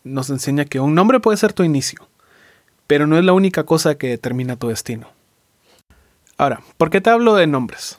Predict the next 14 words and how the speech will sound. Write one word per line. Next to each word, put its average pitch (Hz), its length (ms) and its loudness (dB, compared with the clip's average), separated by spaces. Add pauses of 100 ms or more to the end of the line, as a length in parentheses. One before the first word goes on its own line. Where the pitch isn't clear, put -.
(520)
Pues 185 140 2
porque 196 260 0
este 208 120 -2
es 226 60 2
el 233 120 -4
tercer 175 440 0
episodio 131 920 -2 (640)
de 147 100 -2
este 143 180 0
devocional 156 800 2
que - 120 -2
estamos 139 440 0
iniciando 139 680 0
semanal. 113 800 -2